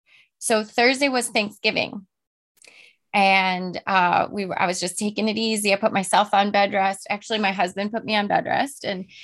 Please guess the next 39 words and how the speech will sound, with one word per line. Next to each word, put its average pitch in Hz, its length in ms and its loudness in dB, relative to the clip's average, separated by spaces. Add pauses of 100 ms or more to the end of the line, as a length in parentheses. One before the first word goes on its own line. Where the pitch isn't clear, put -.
(140)
sat, 202 420 2
well, 202 440 4
d-, 214 260 -6
like, 196 200 -2
chair 214 360 2
rest. - 340 -6
We 220 220 -6
went 202 240 0
to 247 100 -6
a 226 40 -4
friend's 220 300 -2
house 220 240 -2
for 233 140 -4
Thanksgiving. 208 760 -6
I 180 160 -8
sat 190 420 -6
there. 196 180 -6
We 180 140 -6
laughed 220 480 -2
a 233 80 -6
lot. 196 400 -4
We 190 140 -12
had 185 220 -8
a 175 60 -8
good 180 140 -10
old 180 200 -6
time. 170 360 -8
And 185 160 -8
then, 170 340 -6
um, 160 520 -8 (1500)
the, 190 320 0
um, 170 460 -4
Friday 226 460 2
morning, 208 920 -2
the 208 100 0
doctor 185 520 0
called 175 360 4
and 170 180 -2
said, 175 460 2